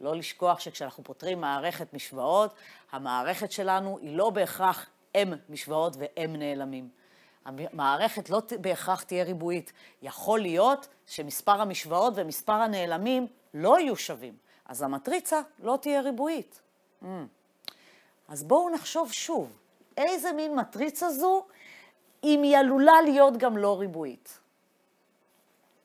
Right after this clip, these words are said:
אהה,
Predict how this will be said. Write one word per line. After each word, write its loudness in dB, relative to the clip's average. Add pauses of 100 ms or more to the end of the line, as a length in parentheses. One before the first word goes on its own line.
(2500)
אהה, -6